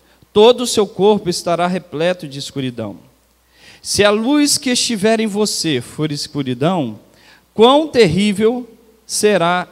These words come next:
essa escuridão?" Vou repetir esse texto, ó.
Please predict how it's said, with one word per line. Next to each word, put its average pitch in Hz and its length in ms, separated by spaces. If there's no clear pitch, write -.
essa 196 540
escuridão?" 151 840
Vou 165 120
repetir 208 360
esse - 180
texto, 117 340
ó. 113 160